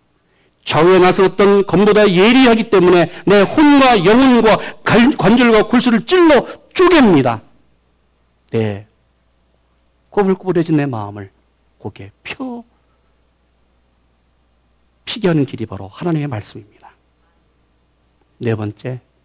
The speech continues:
험한 길이 평탄해져야 됩니다. 이것은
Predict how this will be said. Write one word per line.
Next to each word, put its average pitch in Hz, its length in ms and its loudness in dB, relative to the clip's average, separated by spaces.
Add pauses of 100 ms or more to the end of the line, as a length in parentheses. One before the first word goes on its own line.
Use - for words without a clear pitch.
(580)
험한 202 500 -4
길이 175 380 -4 (380)
평탄해져야 196 760 -4
됩니다. 110 360 -18 (1500)
이것은 131 480 -2